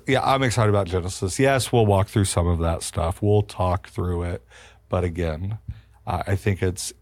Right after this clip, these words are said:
it's understanding the, the foundation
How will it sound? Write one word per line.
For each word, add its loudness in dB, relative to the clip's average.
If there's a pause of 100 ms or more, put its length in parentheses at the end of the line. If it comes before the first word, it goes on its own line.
it's -2
understanding 2
the, -2 (140)
the 2
foundation 0